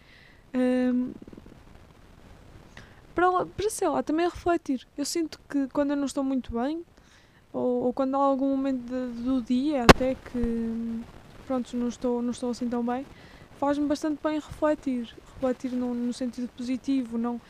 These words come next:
não aquela reflexão que ainda nos deixa piores. Tipo, porque é que, e se, acho que são, essas duas perguntas são bastante perigosas, mas sim no sentido, e o que é que eu vou fazer agora? E, e se vale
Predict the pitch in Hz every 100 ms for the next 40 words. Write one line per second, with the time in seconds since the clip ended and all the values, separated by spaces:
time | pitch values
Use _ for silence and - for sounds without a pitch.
0 | - - 320 339 349 320 311 - 285 262
1 | 302 302 311 311 302 277 269 285 - 233
2 | 226 226 - - - - - - 240 -
3 | 226 254 240 285 285 - 269 277 269 -
4 | - 269 269 - - 269 269 269 - -
5 | - 269 277 - - 285 277 - - -
6 | 277 311 285 302 - 285 277 277 277 269
7 | 254 269 240 262 240 262 285 277 - -
8 | - - 285 311 311 285 285 277 294 269
9 | 285 - - 277 294 - 294 285 277 262
10 | 254 269 247 262 254 240 247 262 285 320
11 | _ _ _ _ _ _ _ - - -
12 | _ _ 254 247 247 247 240 240 240 -
13 | - 269 262 - - - 262 277